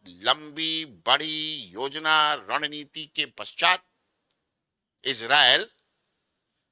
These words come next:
अब एक तरह से निर्णायक लड़ाई लड़ रहा है। ऐसी सिचुएशन में यदि ईरान, फिर से मैं कह रहा हूं, यदि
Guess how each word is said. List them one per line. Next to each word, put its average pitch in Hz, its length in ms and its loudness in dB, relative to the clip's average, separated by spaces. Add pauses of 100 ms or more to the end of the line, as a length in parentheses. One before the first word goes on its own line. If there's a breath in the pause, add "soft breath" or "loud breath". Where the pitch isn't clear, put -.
(200)
अब 262 320 0 (1300)
एक 151 320 -2
तरह 123 240 0
से 113 180 -4 (1200)
निर्णायक 90 600 0
लड़ाई 104 360 0
लड़ 107 120 -6
रहा 82 180 -14
है। - 1600 -4
ऐसी 113 220 2
सिचुएशन 147 520 0
में 214 200 -2 (1300)
यदि 131 300 2 (140)
ईरान, 120 320 2
फिर 226 220 -2
से 202 120 -2
मैं 156 120 -2
कह 113 100 -2
रहा 92 100 -4
हूं, 85 120 -18
यदि 147 200 4